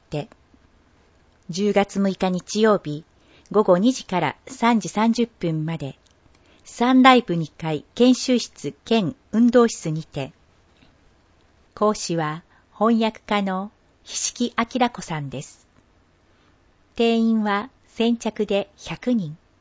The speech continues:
費用は無料です。お申し込みは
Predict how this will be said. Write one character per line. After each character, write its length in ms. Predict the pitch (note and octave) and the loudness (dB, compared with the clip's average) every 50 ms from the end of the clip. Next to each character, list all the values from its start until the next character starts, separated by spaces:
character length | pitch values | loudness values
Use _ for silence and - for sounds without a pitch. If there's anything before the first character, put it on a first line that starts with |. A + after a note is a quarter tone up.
| - | -10
費 140 | - A#3+ A#3 | -4 0 2
用 240 | A3+ G3+ F3+ D#3+ D3+ | 2 2 2 0 -2
は 200 | D3+ C#3+ - - _ - | -4 -8 -10 -10 _ -10
無 140 | - D3+ D3+ | -8 -6 -4
料 240 | D3+ E3+ F3 F3 E3 | -2 0 0 0 0
で 160 | - D3+ F3 | -2 -4 -6
す。 160 | - - _ _ _ _ _ _ _ _ _ _ _ _ _ _ _ _ _ _ _ _ _ _ _ _ - | -8 -12 _ _ _ _ _ _ _ _ _ _ _ _ _ _ _ _ _ _ _ _ _ _ _ _ -6
お 60 | E3+ | -4
申 260 | E3+ F#3 A3 B3 B3+ - | -2 0 0 0 -2 -4
し 60 | - | -4
込 120 | - A#3 A3 | -2 0 2
み 160 | A3+ A3+ A3 | 4 2 2
は 240 | G#3 G3+ G3+ G#3+ | 0 -2 -4 -8